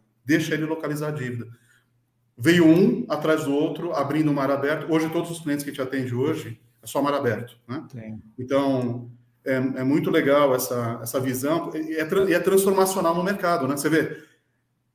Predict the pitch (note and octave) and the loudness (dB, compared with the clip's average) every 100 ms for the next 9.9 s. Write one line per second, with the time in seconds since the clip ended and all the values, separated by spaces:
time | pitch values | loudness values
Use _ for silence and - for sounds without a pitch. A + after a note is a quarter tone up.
0 | - F#3 G#3+ G#3+ F#3+ E3 D3 D3+ E3+ D#3+ | 6 8 8 6 0 0 2 2 2 0
1 | E3+ - D3 D3+ G#3 G3+ G3+ F#3+ E3 E3+ | -6 -10 -10 -6 -2 -2 0 0 0 0
2 | E3 D#3+ D#3 C#3+ C3+ D#3 F3 E3+ E3+ E3+ | 2 2 0 -2 -2 0 2 0 -4 -8
3 | - _ _ C#3+ D3 D3 D3+ E3+ - F3 | -12 _ _ -10 -8 -6 0 0 2 2
4 | E3+ F#3 F3+ D#3+ D#3 D3+ C3 C#3+ E3 - | 0 -2 0 2 2 2 2 2 2 0
5 | D3 - E3+ C3+ B2+ D3 D3 C#3+ F#3+ - | -2 -2 -2 -2 -2 -4 -4 -4 -6 -8
6 | D3 D#3+ - _ _ _ D#3 F3 F#3+ F#3+ | -8 -8 -10 _ _ _ 0 2 2 0
7 | F3 D3+ D3 D3+ D3+ C#3+ C3+ C3+ C#3 B2 | -2 0 0 0 0 0 -2 -2 -6 -8
8 | - B2+ B2+ C3 - - C#3 C#3 - C3 | -8 -6 -6 -8 -10 -16 -14 -14 -10 -6
9 | C3+ C3+ C#3+ - C3 C3 D3+ - | -4 -4 -8 -6 -2 -2 -4 -8